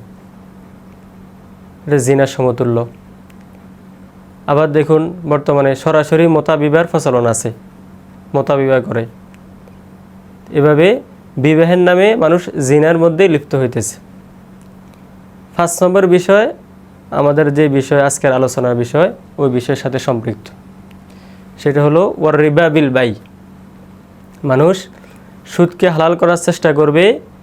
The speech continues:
বিভিন্ন বেচাকেনার মাধ্যমে, মানে নামকে হচ্ছে বেচাকেনা করবে,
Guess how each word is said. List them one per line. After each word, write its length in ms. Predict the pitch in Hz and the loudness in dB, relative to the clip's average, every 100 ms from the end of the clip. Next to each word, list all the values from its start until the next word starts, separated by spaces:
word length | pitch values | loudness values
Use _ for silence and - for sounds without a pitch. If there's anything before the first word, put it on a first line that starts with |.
| - - - | -20 -20 -4
বিভিন্ন 360 | 143 156 160 160 | 2 2 4 2
বেচাকেনার 680 | 160 156 147 147 156 - - - - - - | 2 0 0 0 0 -2 -8 -20 -20 -10 -4
মাধ্যমে, 420 | 131 120 123 104 - - - - - - - - - - - - - - - - | -2 0 -2 -4 -8 -20 -20 -20 -20 -20 -20 -20 -20 -20 -20 -20 -20 -20 -12 -4
মানে 140 | 135 | 0
নামকে 300 | 143 147 160 | 2 0 0
হচ্ছে 220 | 160 - | -2 0
বেচাকেনা 420 | 165 165 151 143 | 0 2 0 0
করবে, 400 | 139 143 147 196 | 0 2 2 2